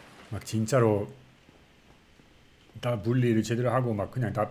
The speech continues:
태워버리는 거 아니에요? 생각하는데, 막 요즘에, 어, 그런 거 있어요. 막 그 재활용했다라는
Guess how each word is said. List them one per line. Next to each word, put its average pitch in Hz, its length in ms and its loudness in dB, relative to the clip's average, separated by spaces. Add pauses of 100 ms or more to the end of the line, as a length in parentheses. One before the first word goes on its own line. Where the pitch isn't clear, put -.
태워버리는 139 480 -2
거 135 80 -4
아니에요? 110 400 -6 (1000)
생각하는데, 113 400 -8
막 113 120 4
요즘에, 131 600 4
어, 117 220 2
그런 123 120 2
거 123 60 2
있어요. 104 320 2 (720)
막 104 320 -4 (1400)
그 101 600 -2 (540)
재활용했다라는 139 1000 6